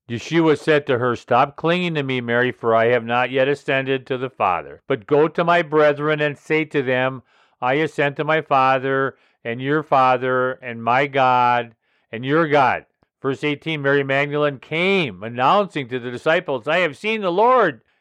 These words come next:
and that he had said these things to her.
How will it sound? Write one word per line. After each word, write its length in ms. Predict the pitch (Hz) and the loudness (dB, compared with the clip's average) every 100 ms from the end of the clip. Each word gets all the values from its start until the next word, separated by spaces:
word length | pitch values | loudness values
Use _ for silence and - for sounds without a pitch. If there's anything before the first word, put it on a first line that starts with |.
| _ | _
and 200 | 131 135 | -10 -2
that 260 | 156 147 | 0 0
he 220 | 107 220 185 | -4 -6 -2
had 200 | 156 - | -2 -4
said 380 | - 233 254 | -2 0 0
these 240 | 208 170 - | -2 -8 -4
things 300 | 160 147 117 | -4 -4 -4
to 180 | 143 120 | -2 0
her. 460 | 127 113 82 - | 0 0 -4 -14